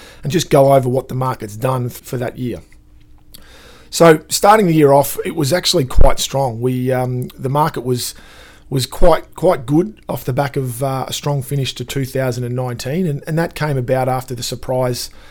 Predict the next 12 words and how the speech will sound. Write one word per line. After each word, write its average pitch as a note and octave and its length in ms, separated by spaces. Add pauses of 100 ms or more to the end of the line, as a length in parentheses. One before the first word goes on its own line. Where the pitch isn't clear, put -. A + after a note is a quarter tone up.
(260)
at - 120
the A#2+ 60
time C3+ 340
election C3 360
result B2 460
in A#2+ 180
May C3 220
two B2 200
thousand A#2+ 360
and A#2 120
nineteen, B2 540
and A#2+ 160